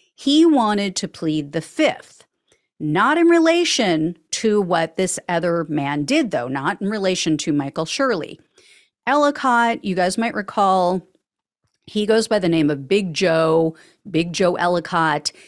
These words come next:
He was also a good friend of Joel Greenberg. He's already been sentenced for his own crimes related to Greenberg. But there's one charge that prosecutors failed to hit him with,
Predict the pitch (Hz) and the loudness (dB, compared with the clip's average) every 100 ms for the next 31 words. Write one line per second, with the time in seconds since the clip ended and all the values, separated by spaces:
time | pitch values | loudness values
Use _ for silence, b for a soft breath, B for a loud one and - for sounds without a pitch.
0 | B B 233 214 180 - 165 202 - 262 | B B -2 0 -2 -2 0 0 0 0
1 | 254 226 220 - 208 190 190 196 175 180 | 2 0 0 -2 0 0 0 -2 -4 0
2 | 170 170 175 175 165 170 165 165 156 B | -2 0 0 0 2 0 2 0 -4 B
3 | B B 180 165 - - 185 220 240 233 | B B 0 0 0 2 4 4 2 0
4 | 220 214 - 180 170 180 175 170 - 147 | 0 0 0 0 0 0 0 -2 -6 -6
5 | 139 151 - 220 311 330 320 175 143 143 | -4 -4 -2 2 4 4 2 0 -2 -4
6 | 147 147 175 170 165 160 160 156 - 160 | -6 -4 -2 0 2 2 2 -2 -2 -4
7 | 214 269 196 - - - _ b b b | 0 0 0 -4 -12 -20 _ b b b
8 | b b b b 208 262 269 226 247 381 | b b b b 0 2 2 2 2 4
9 | 392 - 359 349 233 202 208 226 - 240 | 2 2 2 2 2 0 0 -2 0 0
10 | 254 262 247 226 208 190 180 175 - - | 0 -2 -4 -4 -2 -2 -2 -4 -4 0
11 | 220 226 220 220 214 196 220 - 165 147 | 2 4 2 0 -4 -2 -4 -4 -4 -2
12 | 139 120 - - | -2 -6 -10 -20